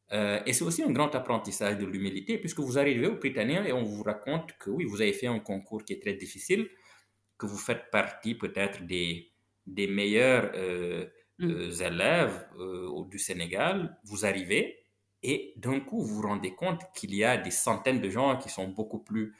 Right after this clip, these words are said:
Speaker 1: intelligents, brillants,
Speaker 2: Mm.
Speaker 1: performants, efficaces que vous. Et vous
Speaker 2: Ouais.
Speaker 1: devez là vous remettre de ce coup-là.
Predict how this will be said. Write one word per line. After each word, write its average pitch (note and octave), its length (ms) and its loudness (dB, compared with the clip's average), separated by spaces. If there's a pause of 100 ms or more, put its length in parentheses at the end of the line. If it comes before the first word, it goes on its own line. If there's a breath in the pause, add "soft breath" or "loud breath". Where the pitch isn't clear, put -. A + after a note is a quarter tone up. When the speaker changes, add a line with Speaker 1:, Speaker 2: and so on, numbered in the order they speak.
(360 loud breath)
Speaker 1:
intelligents, G#2+ 640 2
brillants, G#2 480 2
Speaker 2:
Mm. - 40 -6
Speaker 1:
performants, F#2+ 600 2 (100)
efficaces - 480 0
que G2+ 120 -6
vous. D#3 340 -2 (400 loud breath)
Et A#2+ 80 4
vous A2+ 140 2
Speaker 2:
Ouais. G#2 40 0
Speaker 1:
devez A#2 280 4
là D#3 280 4
vous G#2 240 -2
remettre B2 480 2
de G2+ 80 -8
ce - 140 -4
coup-là. C3 560 -2